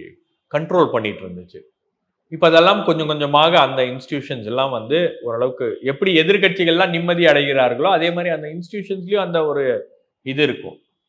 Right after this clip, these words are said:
ஏன்னா, இந்தியா வந்து இந்த மாதிரியான ஒரு, என-, எனக்கு தெரிஞ்சு இந்திரா காந்திக்கு பிறகு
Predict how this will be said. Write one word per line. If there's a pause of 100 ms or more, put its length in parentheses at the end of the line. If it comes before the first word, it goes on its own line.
(680)
ஏன்னா,
இந்தியா
வந்து
இந்த
மாதிரியான
ஒரு,
என-,
எனக்கு
தெரிஞ்சு
இந்திரா
காந்திக்கு
பிறகு